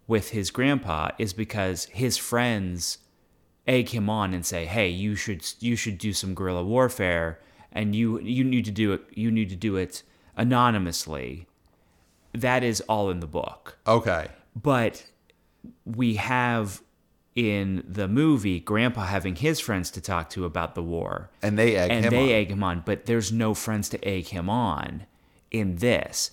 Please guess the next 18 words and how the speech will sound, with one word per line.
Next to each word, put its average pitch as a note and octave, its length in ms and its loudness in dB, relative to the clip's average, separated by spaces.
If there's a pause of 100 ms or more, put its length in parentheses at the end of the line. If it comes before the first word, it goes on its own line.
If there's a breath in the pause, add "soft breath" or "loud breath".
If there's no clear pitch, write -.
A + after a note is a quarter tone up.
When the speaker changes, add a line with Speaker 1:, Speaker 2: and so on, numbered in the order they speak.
(520 loud breath)
Speaker 1:
book. B2 300 2
So A2+ 260 0
it B2 200 0
makes, C3+ 380 0
I G#2+ 60 -2
think G#2+ 260 -4
the G#2+ 80 0
movie B2 240 2
does A2 180 0
a G2+ 40 -4
better F#2+ 300 0
job G#2+ 540 -2
of F#2+ 200 -4 (460)
seeing A2 540 2
why G2 400 2 (180)
the G#2+ 120 -4
grandfather F#2 1000 -2 (320 soft breath)
would G2+ 580 -2